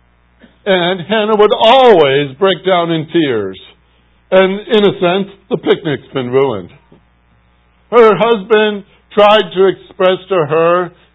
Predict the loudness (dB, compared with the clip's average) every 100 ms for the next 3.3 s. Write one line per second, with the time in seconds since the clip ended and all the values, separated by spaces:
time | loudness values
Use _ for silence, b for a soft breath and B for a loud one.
0 | 0 0 0 -2 -2 -4 -2 -2 -2 -4
1 | -4 -2 -2 -2 -4 _ b b -6 -2
2 | -4 -2 -4 -2 -2 -2 -4 -4 -4 -4
3 | -6 -10 -12